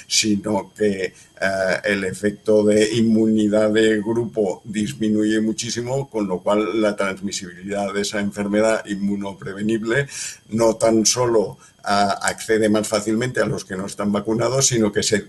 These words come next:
disemina con mucha mayor facilidad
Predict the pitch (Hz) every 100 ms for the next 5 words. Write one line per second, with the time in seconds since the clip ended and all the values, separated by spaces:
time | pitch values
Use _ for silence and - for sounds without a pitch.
0 | - 104 101 - 101 101 110 110 104 104
1 | 104 110 104 101 101 104 - 104 113 107
2 | 107 113 131